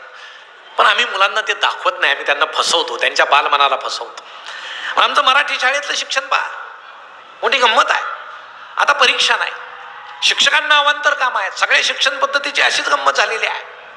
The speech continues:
मग आता ती नोंदवही आहे. नोंदवही म्हणजे काय? प्रगती पुस्तक नाही. आता लहान मुलं असतील, त्यांना माहीत असेल, त्यांचे सर नोंदवहीवर, त्यांच्या मॅडम नोंदवही भरतात, "हा मुलगा चांगला क्रिकेट खेळतो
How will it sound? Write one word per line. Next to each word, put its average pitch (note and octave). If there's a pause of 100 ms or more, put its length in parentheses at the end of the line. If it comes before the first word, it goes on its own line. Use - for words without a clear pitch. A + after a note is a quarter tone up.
(2250)
मग A#3
आता A3
ती B3
नोंदवही G#3
आहे. - (520)
नोंदवही G#3
म्हणजे G3+
काय? F3 (500)
प्रगती F#3
पुस्तक F#3
नाही. - (160)
आता D#3
लहान D#3+
मुलं F#3+
असतील, C#3+
त्यांना D#3
माहीत E3+
असेल, - (640)
त्यांचे D3+
सर F3
नोंदवहीवर, E3
त्यांच्या E3
मॅडम D#3
नोंदवही E3
भरतात, C#3+ (420)
"हा D#3+
मुलगा E3
चांगला E3
क्रिकेट E3
खेळतो C#3+